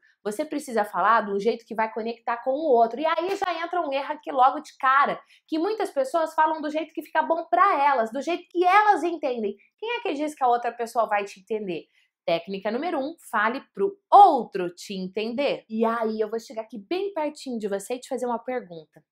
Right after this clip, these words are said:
O que que você tem feito ao longo dos últimos tempos pra adaptar a sua mensagem à linguagem do outro? O que que você tem feito?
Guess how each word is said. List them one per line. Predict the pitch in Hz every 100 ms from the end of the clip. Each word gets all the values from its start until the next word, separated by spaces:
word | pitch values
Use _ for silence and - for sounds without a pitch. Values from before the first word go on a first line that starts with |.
| -
O | 214
que | _ _
que | -
você | 269 254 254 247
tem | 247 247 277
feito | - 175 175 196 - - _
ao | 330 339
longo | 320 320 302
dos | 302 254
últimos | 269 262 - 214 214
tempos | - 180 185 208 - _ _ _
pra | 262 269
adaptar | 262 247 349 427 - _ 262 247 285 -
a | 277
sua | - 240
mensagem | 214 196 190 - 226 233 233 202
à |
linguagem | 202 196 190 196 - 202 -
do | 180 185 190 233 - _
outro? | - 185 180 180 - 185 156
O | 151 _ _ _
que |
que | 233
você | - 208
tem | 208 202
feito? | - 180 151 -